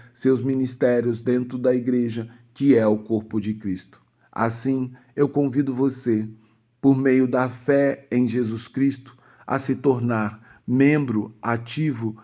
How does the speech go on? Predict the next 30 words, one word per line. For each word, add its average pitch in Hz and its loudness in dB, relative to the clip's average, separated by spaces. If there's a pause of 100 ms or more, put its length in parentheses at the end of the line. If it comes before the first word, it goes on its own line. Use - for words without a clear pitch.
(140)
dentro 143 2
do 135 4
corpo 135 0
de 127 -2
Cristo, 123 -2
que - -2
é 127 6
a 127 4
igreja, 113 0 (420)
fazendo 131 2
uso 123 -2 (140)
com 143 2
amor 127 2 (300)
dos 123 4
dons 135 0
espirituais 135 0 (280)
que 143 0
recebemos 127 2
de 135 0
Cristo 131 -2 (240)
para 135 2
a 120 2
edificação 127 0 (260)
e 139 4
o 135 8
amadurecimento 127 0
de 120 -8
todos 123 0
os 135 -2
crentes, 117 -4